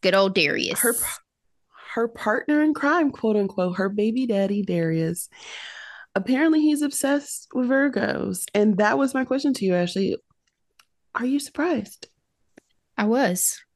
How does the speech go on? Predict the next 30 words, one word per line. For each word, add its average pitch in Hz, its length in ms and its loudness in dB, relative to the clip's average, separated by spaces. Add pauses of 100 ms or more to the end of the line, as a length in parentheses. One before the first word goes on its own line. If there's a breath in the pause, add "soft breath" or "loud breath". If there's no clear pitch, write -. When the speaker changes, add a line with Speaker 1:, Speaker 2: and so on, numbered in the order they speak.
(160)
Speaker 1:
We 196 220 2
just 180 280 -2
talked 214 240 2
about 220 220 0
this 220 220 -2
when 208 220 2
the 196 80 2
boyfriend 202 640 2
video 196 400 2
came 208 260 0
out. 202 120 2
I 202 40 2
was 196 120 0
like, 170 120 0
"Oh, 202 140 2
she's 277 300 0
single, 285 340 2
single," 147 420 0
right? 165 240 0
That 190 160 0
felt 165 200 0
like 180 160 0
a 175 60 -4
declaration 170 920 0
of 147 560 0 (600 loud breath)
it's 190 160 -4
over. 202 680 0 (220)
But, 180 340 2
you 233 160 0
know, 277 360 4